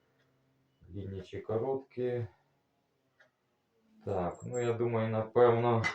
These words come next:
Ага, тут короткі. У нас тут, ось бачите, є спеціальна під гаєчку. Не знаю, видно вам, напевно.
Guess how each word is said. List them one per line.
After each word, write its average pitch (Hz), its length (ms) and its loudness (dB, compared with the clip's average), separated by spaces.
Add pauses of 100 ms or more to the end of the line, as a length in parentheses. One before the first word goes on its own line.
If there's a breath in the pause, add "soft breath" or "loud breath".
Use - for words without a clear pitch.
Ага, 95 280 0
тут - 220 -6
короткі. 113 460 6
У - 20 -6
нас 101 220 2
тут, 107 220 -2
ось 98 220 6
бачите, 107 380 4
є 98 160 4 (840 soft breath)
спеціальна 107 760 4
під 107 240 2
гаєчку. 123 540 4
Не 98 100 0
знаю, 95 320 2
видно 104 280 4
вам, 90 180 4
напевно. 90 560 0